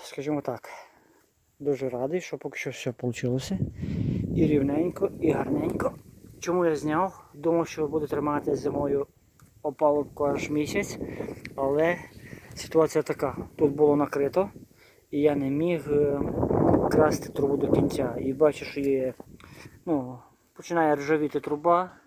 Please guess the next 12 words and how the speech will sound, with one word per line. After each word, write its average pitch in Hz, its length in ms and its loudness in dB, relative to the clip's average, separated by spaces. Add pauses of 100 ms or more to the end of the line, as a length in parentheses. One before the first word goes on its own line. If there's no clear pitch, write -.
і 156 120 -8
мені 151 160 -4
це - 120 -10
не 139 80 -6
подобається. 143 640 -2 (600)
Коротше, 170 400 0 (120)
зняв. 127 480 -2 (1120)
Народ, 151 280 -2 (200)
коротше, 156 340 0
зимою 160 480 4
можна 156 440 4
бетонірувати, 160 720 0